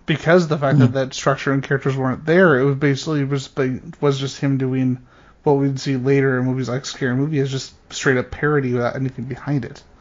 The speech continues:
Speaker 1: which is unfortunate.
Speaker 2: Right. Well, you know, the, the Muse is, is a, a fickle, uh, fickle, uh,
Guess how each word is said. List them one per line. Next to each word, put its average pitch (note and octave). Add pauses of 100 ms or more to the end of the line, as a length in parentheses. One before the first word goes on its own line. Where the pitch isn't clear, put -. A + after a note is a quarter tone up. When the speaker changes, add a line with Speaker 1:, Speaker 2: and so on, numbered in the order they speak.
(560)
Speaker 1:
which -
is -
unfortunate. C3+
Speaker 2:
Right. G#2 (1500)
Well, C3+
you C3
know, B2+
the, A#2+
the B2
Muse D3
is, C3 (600)
is A#2+
a, A#2
a A2
fickle, A#2 (640)
uh, A2+
fickle, A2
uh, A2+